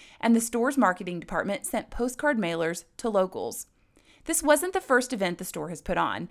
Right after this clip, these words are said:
In the past, they've had meet and greet wine events, as well as, quote, "fitting events," end quote,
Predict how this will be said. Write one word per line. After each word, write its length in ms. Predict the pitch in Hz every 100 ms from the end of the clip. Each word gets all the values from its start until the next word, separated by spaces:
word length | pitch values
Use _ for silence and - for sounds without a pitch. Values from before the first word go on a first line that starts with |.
| - _ _ _
In 120 | 254
the 100 | 277
past, 440 | 277 294 214 233
they've 160 | 226 196
had 180 | 170 160
meet 240 | 165 208
and 100 | 247
greet 240 | 220 226
wine 220 | 202 180 165
events, 340 | 151 160 -
as 120 | 196 190
well 220 | 196 190
as, 140 | 180
quote, 400 | - 214 196 - -
"fitting 420 | - - 370 240
events," 560 | 143 143 127 156 - - -
end 260 | 170 160
quote, 320 | - 160 214